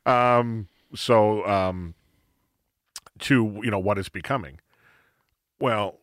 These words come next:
l-, you know, <sighs> I'm trying to think when I started doing that stuff. Five years later, for three grand, I bought a machine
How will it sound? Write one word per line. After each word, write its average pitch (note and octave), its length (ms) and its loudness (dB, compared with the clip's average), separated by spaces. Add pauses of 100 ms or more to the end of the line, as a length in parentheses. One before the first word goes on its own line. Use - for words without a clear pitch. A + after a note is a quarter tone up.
(140)
l-, B2+ 300 -4 (140)
you A#2+ 80 -4
know, F2 400 -8 (300)
<sighs> - 380 -20
I'm - 1200 -18
trying D2 180 -14
to C#2+ 60 -20
think D2 180 -16
when C2+ 80 -16
I C#2 60 -18
started C2+ 340 -18
doing D2 240 -14
that C#2+ 180 -18
stuff. - 300 -18 (1800)
Five A#2+ 580 -6
years G#2 320 -4
later, F#2+ 600 -8 (1500)
for E2 180 -8 (420)
three A#2 320 -8
grand, F#2+ 720 -6 (200)
I F#2+ 100 -8
bought F#2 240 -4
a F2+ 40 -6
machine E2 680 -10